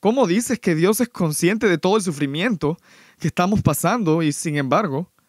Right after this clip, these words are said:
aquí estamos? Mientras bosquejaba el Salmo cuarenta y cuatro,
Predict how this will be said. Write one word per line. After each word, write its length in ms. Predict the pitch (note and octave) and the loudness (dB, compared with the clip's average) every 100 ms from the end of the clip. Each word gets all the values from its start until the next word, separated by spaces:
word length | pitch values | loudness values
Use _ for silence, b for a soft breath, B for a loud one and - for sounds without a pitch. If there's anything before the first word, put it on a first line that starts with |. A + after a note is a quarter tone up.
| _ _ _ _ _ | _ _ _ _ _
aquí 240 | C3+ - | -14 -4
estamos? 640 | D#3+ - F3+ A3+ A#2 G2 - | -4 -2 -2 0 -2 -12 -14
Mientras 680 | C3+ C3+ A#2+ C#3 B2+ B2+ | -10 -8 -4 -2 -2 -4
bosquejaba 600 | C#3 C#3 - B2+ D#3 G3 D#3 | -6 -6 -6 -6 -4 -2 -4
el 80 | |
Salmo 320 | C3 E3 F3 F3+ | -4 -6 -6 -6
cuarenta 280 | D3+ B2+ | -8 -8
y 20 | A#2+ | -6
cuatro, 520 | E3+ G3 - B2 | -2 -2 -4 -8